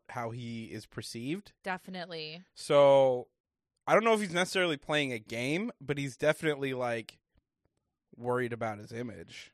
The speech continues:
Speaker 2: Yeah, I
Speaker 1: Which
Speaker 2: don't
Speaker 1: I can
Speaker 2: know if
Speaker 1: see both sides, you know?
Speaker 2: Yeah, I don't know if I would say he's playing a game either. I, again, I just think he really wants to fuck Emily.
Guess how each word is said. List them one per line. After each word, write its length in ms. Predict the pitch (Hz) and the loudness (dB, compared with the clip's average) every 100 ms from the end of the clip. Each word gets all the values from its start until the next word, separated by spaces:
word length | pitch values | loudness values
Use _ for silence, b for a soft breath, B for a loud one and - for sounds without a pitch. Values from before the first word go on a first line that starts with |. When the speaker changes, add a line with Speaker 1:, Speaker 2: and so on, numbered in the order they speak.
| - | -12
Speaker 2:
Yeah, 240 | 294 294 262 | -4 -2 -2
I 100 | 262 | 2
Speaker 1:
Which 100 | 392 | 6
Speaker 2:
don't 60 | |
Speaker 1:
I 40 | 508 | 6
can 80 | 466 | 4
Speaker 2:
know 20 | |
if 60 | |
Speaker 1:
see 200 | - 226 190 | 2 0 2
both 300 | 151 147 - _ | 4 2 -2 _
sides, 560 | - 117 113 131 156 - | -8 -8 -6 -10 -12 -12
you 80 | 135 | -6
know? 80 | 247 | -4
Speaker 2:
Yeah, 260 | 269 269 269 - | -2 0 -2 -2
I 100 | 339 | -2
don't 100 | 453 | 0
know 60 | 508 | -2
if 60 | 294 | -2
I 120 | 208 | -2
would 140 | 220 | -2
say 120 | 302 320 | -6 -8
he's 160 | 330 | -10
playing 240 | - 339 339 | -6 -6 -6
a 80 | 320 | -6
game 240 | 254 233 - | -6 -6 -12
either. 560 | 196 196 240 349 370 381 _ _ _ _ _ _ _ - | -14 -8 -2 0 0 -2 _ _ _ _ _ _ _ -2
I, 920 | 240 254 247 247 247 240 240 240 233 _ _ _ _ _ _ - | 2 4 2 0 -2 -2 -4 -4 -8 _ _ _ _ _ _ -14
again, 380 | 214 262 240 175 | -8 -2 0 0
I 160 | 170 208 | -2 -4
just 180 | 247 - | -6 -12
think 160 | 311 | -14
he 180 | - 233 | -14 -18
really 320 | 202 233 240 | -12 -10 -10
wants 320 | 208 214 220 - | -10 -12 -12 -12
to 100 | 202 | -14
fuck 320 | - 196 196 | -8 -8 -8
Emily. 540 | 208 214 190 - - | -12 -12 -14 -20 -20